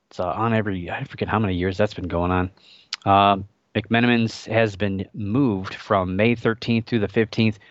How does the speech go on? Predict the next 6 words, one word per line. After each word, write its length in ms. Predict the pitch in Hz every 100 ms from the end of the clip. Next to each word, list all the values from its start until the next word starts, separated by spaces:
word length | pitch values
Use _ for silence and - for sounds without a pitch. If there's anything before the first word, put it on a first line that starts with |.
| - _ _ _ -
to 220 | 120 113
September 640 | - 104 - - 165 165
twenty-third 720 | - 110 101 92 110 107 104 -
through 140 | -
the 160 | 104 95
twenty-fifth 800 | - 107 104 98 - 104 98 _